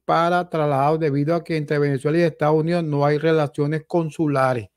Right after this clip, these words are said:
Es lamentable, señores. Bueno, por acá, nuestro más sentido pésamo, señores, y ojalá puedan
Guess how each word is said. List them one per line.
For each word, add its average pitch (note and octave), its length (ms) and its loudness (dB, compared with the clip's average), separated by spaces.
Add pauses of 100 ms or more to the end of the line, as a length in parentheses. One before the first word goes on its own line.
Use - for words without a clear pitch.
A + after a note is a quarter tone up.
(540)
Es D3 140 2
lamentable, D3 580 6
señores. A#2+ 480 -2
Bueno, B2 160 -14 (300)
por C#3+ 160 0
acá, E3 540 2
nuestro C#3+ 260 -2
más C3 160 0
sentido D3 400 2
pésamo, D#3 380 2
señores, D3+ 420 0
y D3+ 120 -2
ojalá C3 340 0
puedan C3 360 -2